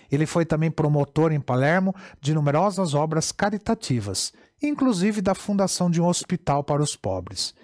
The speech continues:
Ele faleceu por volta do ano de mil quatrocentos e cinquenta e cinco,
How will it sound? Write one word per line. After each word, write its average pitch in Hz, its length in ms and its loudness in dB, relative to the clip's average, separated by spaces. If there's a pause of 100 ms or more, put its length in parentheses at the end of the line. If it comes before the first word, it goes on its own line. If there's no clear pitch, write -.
(360)
Ele 151 140 0
faleceu 147 480 0
por 147 180 2
volta 143 380 0
do 135 180 2
ano 143 180 2
de 131 120 0
mil 196 180 2
quatrocentos 143 680 -2
e - 40 -6
cinquenta 147 320 0
e 233 60 0
cinco, 285 440 -4